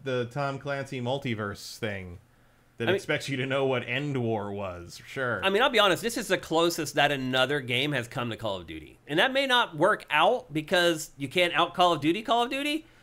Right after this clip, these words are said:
Speaker 2: But this game felt really good to play. I liked the maps.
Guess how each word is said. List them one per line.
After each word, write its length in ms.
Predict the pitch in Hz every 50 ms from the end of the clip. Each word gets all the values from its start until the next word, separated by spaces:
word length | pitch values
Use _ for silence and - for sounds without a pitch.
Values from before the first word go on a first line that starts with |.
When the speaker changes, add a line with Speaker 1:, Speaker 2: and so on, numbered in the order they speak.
| - - - - _ _ _ -
Speaker 2:
But 300 | 131 175 180 180 180 147
this 160 | 160 233 240
game 220 | - 277 277 262 240
felt 260 | - 196 196 208 185
really 220 | 180 185 180 175
good 160 | 170 170 170 156
to 60 | 160
play. 480 | - - - 160 160 165 175 185 185 175 -
I 100 | 147 151
liked 260 | 151 156 156 151 -
the 80 | 139
maps. 680 | 120 123 135 147 160 165 156 - - - - - - -